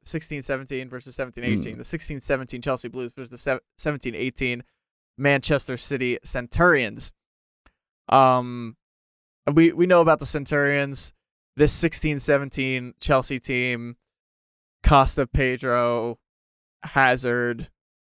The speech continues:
Speaker 1: Willian, um, N'Golo Kante player of the season. I mean, it's solid, uh, but it needs to be special to beat these Centur-, 'cause they were just so good.
Speaker 2: Yeah, yeah. Uh, again,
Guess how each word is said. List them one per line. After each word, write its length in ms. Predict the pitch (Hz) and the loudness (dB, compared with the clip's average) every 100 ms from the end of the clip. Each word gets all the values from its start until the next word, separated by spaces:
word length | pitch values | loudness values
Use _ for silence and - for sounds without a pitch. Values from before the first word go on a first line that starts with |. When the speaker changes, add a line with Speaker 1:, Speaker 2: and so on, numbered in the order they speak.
| - | -4
Speaker 1:
Willian, 800 | 120 123 123 120 120 120 120 120 _ _ _ _ | 2 2 2 0 -2 -4 -10 -16 _ _ _ _
um, 580 | - 120 113 113 113 113 _ - | 0 2 2 -2 -10 -16 _ -8
N'Golo 240 | 123 123 | 0 2
Kante 400 | 120 127 117 120 | 2 -2 -2 -4
player 200 | 117 117 | -4 -2
of 60 | 117 | -2
the 60 | 120 | -4
season. 720 | - 120 120 127 117 117 120 - _ _ _ _ _ _ _ _ _ _ _ - - | -4 -4 -4 -4 -4 -6 -16 -18 _ _ _ _ _ _ _ _ _ _ _ -14 -6
I 80 | - | -2
mean, 340 | 117 123 117 110 - | 0 -2 -4 -10 0
it's 240 | 135 - | 0 2
solid, 540 | - 120 147 185 160 - _ _ _ _ _ _ - | 0 4 4 6 2 -4 _ _ _ _ _ _ 0
uh, 160 | 123 127 | 4 4
but 240 | 139 127 | 2 -2
it 140 | - 135 | -2 -2
needs 240 | 143 156 | -2 -2
to 60 | - | -2
be 120 | 156 | -2
special 500 | 160 - 147 170 127 | -2 4 4 2 -4
to 120 | - | -8
beat 200 | 123 131 | -8 -8
these 200 | 131 127 | -8 -12
Centur-, 380 | - 135 139 139 | -8 -6 -4 -2
'cause 160 | - 131 | -2 -2
they 160 | 151 | 0
were 140 | 165 139 | 2 0
just 280 | 135 131 - | -2 -6 -2
so 180 | 127 143 | 0 2
good. 300 | 160 226 - _ _ _ - | 2 0 -4 _ _ _ -2
Speaker 2:
Yeah, 320 | 104 95 65 - _ | 4 6 4 -2 _
yeah. 260 | - 80 80 - | -8 -4 -4 -6
Uh, 440 | - 101 101 95 - _ _ _ _ _ _ - | -4 -2 0 -2 -6 _ _ _ _ _ _ 0
again, 560 | 120 104 92 92 69 | 4 4 4 -2 -8